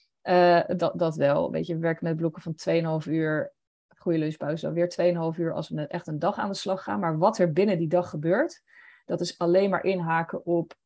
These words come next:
wat de groep ons ingeeft. En dat kan een groep van vijf mensen zijn, dat kan een groep van vijfentwintig mensen zijn. Laatst hadden we een groep van zeventig mensen. Ehm,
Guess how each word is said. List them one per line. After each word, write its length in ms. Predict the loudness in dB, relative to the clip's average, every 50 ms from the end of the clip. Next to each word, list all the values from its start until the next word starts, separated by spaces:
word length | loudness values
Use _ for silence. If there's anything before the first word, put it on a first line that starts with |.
| _
wat 200 | -8 -6 -6 -6
de 60 | -6 -8
groep 240 | -8 -8 -10 -8
ons 200 | -8 -10 -10 -8
ingeeft. 500 | -6 -6 -6 -6 -6 -8 -8 -8 -8 -6
En 60 | -6 -6
dat 100 | -6 -4
kan 180 | -4 -2 -2
een 80 | -2 -2
groep 200 | -4 -6 -8 -6
van 160 | -6 -10 -6
vijf 260 | -2 0 0 0 0
mensen 260 | 0 -2 -4 -4 -4
zijn, 200 | -4 -4 -4 -4
dat 120 | -6 -6 -8
kan 180 | -8 -6 -6
een 80 | -6 -6
groep 180 | -8 -10 -10 -10
van 160 | -10 -10 -6
vijfentwintig 520 | -2 0 0 0 0 -2 -6 -8 -6 -6
mensen 280 | -4 -4 -6 -6 -6 -8
zijn. 320 | -6 -4 -4 -4 -4 -2
Laatst 240 | -2 -2 -2 -2 -4
hadden 200 | -4 -4 -4 -4
we 60 | -6
een 80 | -8 -8
groep 200 | -8 -10 -10 -10
van 320 | -6 -6 -4 -4 -4 -4
zeventig 440 | -6 -4 -2 0 0 0 -2 -4 -6
mensen. 460 | -6 -4 -4 -4 -4 -4 -6 -6 -6 -10 -14 -20 -20 -20 -20 -20 -20 _ _ _ _ _ _ _ _ _ _ 0
Ehm, 520 | 2 2 2 2 2 0 0 0 -2 -2